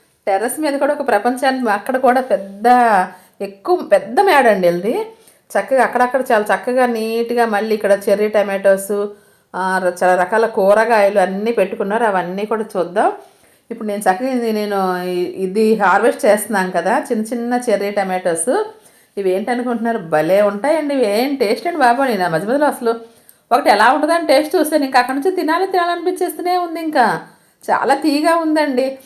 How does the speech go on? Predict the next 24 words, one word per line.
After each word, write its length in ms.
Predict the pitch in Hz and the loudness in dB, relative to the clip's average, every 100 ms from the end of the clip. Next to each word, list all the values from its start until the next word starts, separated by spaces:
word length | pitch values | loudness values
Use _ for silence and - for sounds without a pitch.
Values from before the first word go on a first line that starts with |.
| - _ - | -20 _ -6
అది 120 | 214 | 0
పళ్ళెలో 240 | 214 254 | 2 2
పెట్టుకుని 320 | 302 302 294 294 | 0 0 -2 -4
కూర్చొని, 480 | 294 320 285 285 302 - | -2 -2 -2 -2 -4 -2
ఆ, 120 | - | -2
భోజనం 420 | 208 208 330 339 | 2 2 2 0
చేసినట్టుగా 300 | 320 311 320 | -4 -4 -4
తినేవచ్చు, 420 | 302 262 254 226 233 | -4 -2 -2 -2 -4
అంత 260 | 233 277 302 | -4 -4 -2
టేస్టీగా. 380 | 294 285 311 302 | -2 -2 -2 0
ఏంటో 280 | 294 302 320 | 0 -2 -2
మరి 180 | 302 | -2
సీడ్ 320 | 269 254 269 302 | -2 -6 -2 0
ఏంటో 220 | 285 294 | 0 0
తెలియదు, 720 | 285 233 254 202 254 480 - _ _ _ _ _ - | -2 -2 -4 -2 0 0 -4 _ _ _ _ _ -2
చాలా 140 | 220 262 | 0 0
తీయగా 420 | 262 240 262 240 | -2 -2 2 2
ఉన్నాయి. 480 | 202 185 175 220 440 | 0 -2 -2 -2 -2
ఇక్కడ 580 | 466 - _ _ - | -6 -16 _ _ -4
చక్కగా 220 | 220 175 302 | 0 0 0
క్యాబేజీ 500 | 269 220 240 285 285 | 2 2 2 0 2
కూడా 160 | 269 | 0
పెట్టారు 360 | 247 202 202 196 | 2 0 0 2
టబ్లో 600 | 190 175 190 208 349 | 0 0 2 2 2